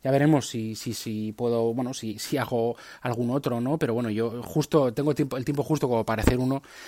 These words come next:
como para meterme en otros. Entonces, eh, yo creo que el siguiente capítulo, aunque no, no suelo hablar tampoco, y quizá el siguiente ya será meterme más en tema de iPhone, o, o igual, bueno, también tengo,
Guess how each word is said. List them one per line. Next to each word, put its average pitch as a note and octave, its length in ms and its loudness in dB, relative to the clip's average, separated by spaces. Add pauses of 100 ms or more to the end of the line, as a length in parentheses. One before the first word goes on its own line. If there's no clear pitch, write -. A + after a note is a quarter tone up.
(320)
como A2+ 220 0
para A2 200 2
meterme A2+ 340 -2
en G#2 60 0
otros. G2 260 -8
Entonces, C3+ 300 0 (500)
eh, C3 240 0
yo C3+ 120 2
creo D3+ 120 6
que D3 60 2
el C#3 40 2
siguiente C3 400 0 (180)
capítulo, C3+ 600 -2
aunque A2+ 200 -6
no, A2 420 -4 (300)
no B2 140 -8
suelo A#2+ 260 -4
hablar A2+ 320 -4
tampoco, A2 280 -10
y G#2+ 40 -8
quizá A2+ 200 -10
el A2+ 80 -6
siguiente A#2 260 -6
ya A#2+ 100 -4
será A#2 220 -8
meterme A#2 440 -6
más A2+ 180 -8
en A2+ 100 -6
tema A2 380 -6
de A#2 120 -10
iPhone, B2 320 -8 (640)
o, D3 440 6
o D3 200 4
igual, C#3 240 6
bueno, D3 240 4
también B2 280 2
tengo, C3 320 0